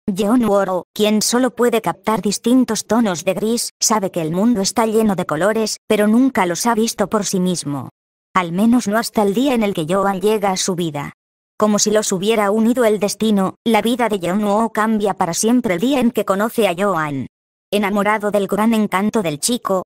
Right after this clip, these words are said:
Yeon-woo se siente abrumado por la inesperada oleada de emociones que siente cada vez que Joan está cerca. Lo que resulta aún más sorprendente es la repentina oleada de color que llena su mundo cada vez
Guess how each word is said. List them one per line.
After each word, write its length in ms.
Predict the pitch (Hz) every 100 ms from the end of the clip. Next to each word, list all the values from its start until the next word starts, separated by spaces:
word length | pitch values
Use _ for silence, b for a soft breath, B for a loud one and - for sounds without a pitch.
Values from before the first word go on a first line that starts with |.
| -
Yeon-woo 680 | 190 208 254 226 202 190
se 160 | 156 185
siente 420 | - 233 240 240
abrumado 460 | 202 196 208 226 208
por 140 | 214
la 120 | 208
inesperada 640 | 196 185 - 165 165 190
oleada 400 | 202 175 180 214
de 160 | 208 202
emociones 640 | 196 185 - 208 208 202
que 100 | 202
siente 480 | 180 226 240 233 190
cada 240 | 208 208
vez 220 | 190 202 -
que 140 | 165
Joan 340 | 175 196 202 208
está 280 | - 220
cerca. 600 | 220 220 185 - 147 143 - _ _ _ -
Lo 220 | 214 208
que 120 | 202
resulta 460 | 190 - 302 - 190
aún 220 | 190 233
más 160 | 220
sorprendente 1000 | - 214 185 214 196 180 240 254 - 226 -
es 240 | 220 220
la 100 | 202
repentina 720 | 190 190 180 165 226 226 214
oleada 360 | 185 170 202 196
de 120 | 185
color 400 | 170 160 196 190
que 100 | 180
llena 240 | 185 208
su 160 | 196 196
mundo 340 | 185 240 220
cada 220 | 202 196
vez 320 | 165 208 214